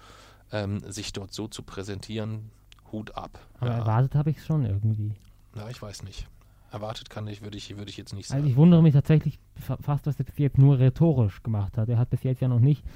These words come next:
Speaker 2: in irgendeiner Form, äh, dort wirklich, ja, irgendwie real gesagt, nein, er verlässt das Weiße Haus nicht oder so.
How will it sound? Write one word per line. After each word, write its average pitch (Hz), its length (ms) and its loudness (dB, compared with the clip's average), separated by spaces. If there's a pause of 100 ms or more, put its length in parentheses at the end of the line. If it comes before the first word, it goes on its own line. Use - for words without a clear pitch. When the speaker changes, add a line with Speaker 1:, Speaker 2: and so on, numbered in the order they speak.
(360)
Speaker 2:
in 135 60 2
irgendeiner 135 320 4
Form, 131 440 4 (320)
äh, 127 200 0
dort 135 220 -2
wirklich, 135 400 -2 (220)
ja, 123 340 -2 (1080)
irgendwie 135 340 0
real 131 540 2
gesagt, 135 440 0 (300)
nein, 139 260 4
er 120 80 0
verlässt 139 300 2
das 151 160 -4
Weiße 131 260 -2
Haus 139 260 0
nicht 135 200 0
oder 127 260 0
so. 131 240 0